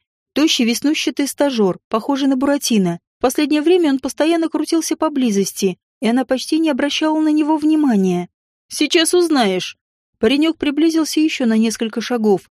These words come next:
продолжая широко улыбаться. К тому моменту, когда Алиса почуяла что-то странное, стало уже поздно. Помещение вокруг них наполнил низкий гул, от которого болели барабанные перепонки,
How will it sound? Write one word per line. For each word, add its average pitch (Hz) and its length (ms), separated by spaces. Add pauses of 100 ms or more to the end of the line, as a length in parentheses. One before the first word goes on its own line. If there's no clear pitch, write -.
(200)
продолжая 220 480
широко 269 400
улыбаться. 233 720 (400)
К - 80
тому 220 280
моменту, 226 460
когда 202 320
Алиса 220 320
почуяла 214 440
что-то 220 280
странное, 240 640 (380)
стало 370 280
уже 339 200
поздно. 185 500 (440)
Помещение 285 460
вокруг 220 380
них 202 320 (260)
наполнил 320 640
низкий 320 400
гул, 226 380 (300)
от 208 120
которого 233 480
болели 240 380
барабанные 269 580
перепонки, 220 760